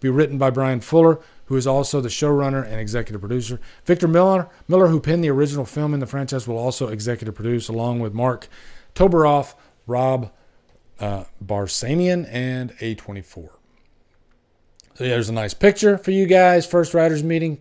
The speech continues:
Crystal Lake. So they haven't even started shooting yet. I'm gonna go ahead and, and make a guess that this ain't coming out in twenty twenty-four. I would be,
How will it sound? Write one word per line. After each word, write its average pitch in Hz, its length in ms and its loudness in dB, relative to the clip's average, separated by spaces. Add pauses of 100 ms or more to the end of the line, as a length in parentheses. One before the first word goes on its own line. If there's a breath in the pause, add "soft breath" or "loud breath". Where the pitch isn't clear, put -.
Crystal 143 260 -8
Lake. 135 200 -2 (840 soft breath)
So 226 180 8
they 247 160 12
haven't 339 240 10
even 247 160 6
started 214 380 8
shooting 233 420 4
yet. 156 260 6
I'm 240 140 4
gonna 285 180 4
go 190 200 8
ahead 185 220 8
and, 151 200 -2
and 135 220 2
make 160 180 2
a 143 60 0
guess 151 400 2
that 143 160 -4
this 156 160 0
ain't 131 160 -2
coming 120 180 -4
out 107 140 -8
in 87 80 -18
twenty 92 180 -14
twenty-four. 82 480 -18 (260 soft breath)
I 240 160 8
would 175 160 6
be, 120 260 -4